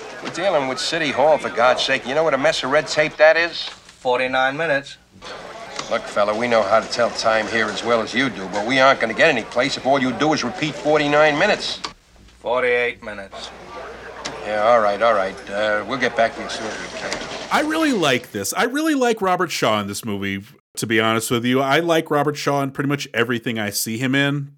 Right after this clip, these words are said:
Speaker 3: but in this movie, I like him a lot. I wish they had used him more, if they, if that's possible. Like, I wish we had had, you know,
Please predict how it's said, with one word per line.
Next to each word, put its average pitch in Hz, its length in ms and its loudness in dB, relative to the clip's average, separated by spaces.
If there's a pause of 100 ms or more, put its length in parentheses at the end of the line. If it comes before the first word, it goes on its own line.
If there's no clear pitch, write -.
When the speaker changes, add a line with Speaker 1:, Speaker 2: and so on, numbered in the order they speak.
Speaker 3:
but 107 340 2 (300)
in 113 200 -2
this 117 220 -2
movie, 127 200 2
I 117 40 4
like 113 200 2
him 123 60 -8
a 120 60 -2
lot. 120 320 0 (440)
I 135 100 2
wish 143 280 2
they 156 160 2
had 143 140 -4
used 123 340 -2
him 113 180 0
more, 104 640 0 (220)
if 117 200 -2
they, 120 180 0
if 107 100 0
that's 113 180 2
possible. 117 560 0
Like, 104 180 -2
I 117 120 -2
wish 117 300 -2
we 113 120 -4
had 110 100 0
had, 104 320 -2
you 101 80 -6
know, 87 220 -12